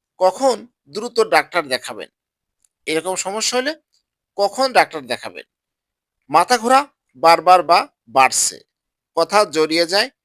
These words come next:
হাত পা দুর-, হাত পা দুর্বল হয়, বুকে ব্যথা বা অজ্ঞান হয়ে পড়া, চোখে ডাবল দেখা, এরকম হলে অবশ্যই দ্রুত বিশেষজ্ঞ চিকিৎসক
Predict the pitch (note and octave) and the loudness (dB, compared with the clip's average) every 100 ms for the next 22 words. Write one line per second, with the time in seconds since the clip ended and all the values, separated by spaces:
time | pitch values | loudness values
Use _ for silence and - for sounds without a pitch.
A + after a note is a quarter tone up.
0 | _ _ - D3+ D#3 - D3+ C#3+ C3+ B2+ | _ _ -8 -6 -4 -4 -4 -2 -4 -6
1 | _ _ _ _ _ - A3+ _ A#3 G3+ | _ _ _ _ _ -4 -4 _ 2 2
2 | - _ _ _ C3+ F3+ F#3 C#3 A2 D2+ | -2 _ _ _ -2 4 6 6 0 -10
3 | - _ _ _ _ _ _ D3 D3 E3+ | -12 _ _ _ _ _ _ -10 -4 0
4 | E3 - B3 _ _ _ C3+ C3+ G#2+ _ | -2 -4 -12 _ _ _ 0 2 2 _
5 | C#3 D#3 A3+ B3+ G#3 E3 A#2+ A2 - _ | 0 0 0 -2 -2 -4 -4 -8 -14 _
6 | _ _ _ _ _ - F#3 A3 E3 C#3+ | _ _ _ _ _ -8 -6 -2 0 2
7 | D3 A2 F#2+ - - _ _ _ _ _ | 0 -6 -14 -16 -20 _ _ _ _ _
8 | E3 F3 F#3+ F#3+ A#3 F#3+ A#3 A3+ C#4 C#4 | -4 -2 -2 -2 0 2 0 -2 -6 -8
9 | - _ _ _ _ - - C#4 A#3 C#3 | -14 _ _ _ _ -12 -10 0 0 0
10 | - _ _ _ _ _ _ _ _ _ | -8 _ _ _ _ _ _ _ _ _
11 | _ E3 F3+ A#3 B3 B3 B3 G3 F3+ - | _ -2 0 2 0 -2 -4 -6 -4 -4
12 | B3 | -4